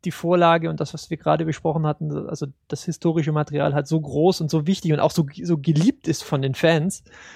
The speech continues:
ähm, hätten sie das machen können, glaube ich, ähm, hätten vielleicht den einen oder anderen Newcomer verloren, aber hätte man vielleicht auch hinkriegen können, dass, dass man die irgendwie abholt.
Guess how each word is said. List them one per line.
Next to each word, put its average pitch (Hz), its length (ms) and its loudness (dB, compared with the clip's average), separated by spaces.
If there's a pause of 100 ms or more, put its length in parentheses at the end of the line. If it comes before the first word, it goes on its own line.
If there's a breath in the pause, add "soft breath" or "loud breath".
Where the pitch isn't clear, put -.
(440 loud breath)
ähm, 156 260 0 (160)
hätten 185 340 0
sie 165 100 2
das 160 220 2
machen 156 360 2
können, 185 380 0
glaube 196 360 2
ich, 220 280 -6
ähm, 151 580 -4 (400)
hätten 185 340 -4
vielleicht 156 600 2
den 170 160 0
einen 165 220 2
oder 160 180 0
anderen 151 220 0
Newcomer 170 680 0 (640)
verloren, 190 920 0
aber 160 300 0
hätte 170 180 -2
man 160 140 2
vielleicht 156 260 0
auch - 180 -8
hinkriegen 151 440 -2
können, 160 400 -2
dass, - 240 -12
dass - 160 -8
man 151 100 -2
die 156 60 -2
irgendwie 156 260 -2
abholt. 180 480 2